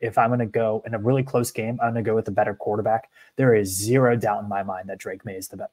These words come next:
quarterback. And I think he's good enough to elevate them. Like, we're not just talking good college quarterback. This is a guy who's top two, top three overall pick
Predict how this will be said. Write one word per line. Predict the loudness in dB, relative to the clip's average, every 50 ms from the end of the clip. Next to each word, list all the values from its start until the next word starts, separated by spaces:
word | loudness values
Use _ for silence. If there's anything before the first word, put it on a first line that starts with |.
| _
quarterback. | -16 -14 -14 -14 -14 _ -20 -20 -20 _ _ _ _ _ _ _ _ _ _
And | -4 -2
I | -2 -2
think | -2 -2 -2 0
he's | 0 -2 -2
good | 0 0 2 2 2
enough | 0 0 -2 -4 -6
to | -8 -6
elevate | -4 -2 -2 -4 -4 -6 -10 -12 -8 -6
them. | -6 -6 -6 -8
Like, | -10 -12 -4 -2
we're | 0 0
not | 2 2 0
just | -2 -2 0 0
talking | 0 0 0 -2 -6 -8 -4
good | -2 -2 -2 0 0
college | -2 0 0 0 -2 -6 -6
quarterback. | -4 -4 -2 -2 0 -2 -2 -2 -2
This | -2 -2 0
is | 0 0
a | 0 0
guy | 0 0 0 0 0 0
who's | -2 -4 -4 -6 -8 -10 _ _ _ _ _ _ _ _ _ _ -8
top | 0 2 2 2 2 -4 _ _ _ _
two, | -6 -2 -2 0 0 0 -2
top | -2 -4 -4 -4 -6 -12 _ -8
three | -6 -4 -4 -4 -4 -6 -6 -4
overall | -2 -2 -2 -2 -2 -2 0 0 0 0 -2
pick | -4 -4 -2 -2 -2 -4 -10 -20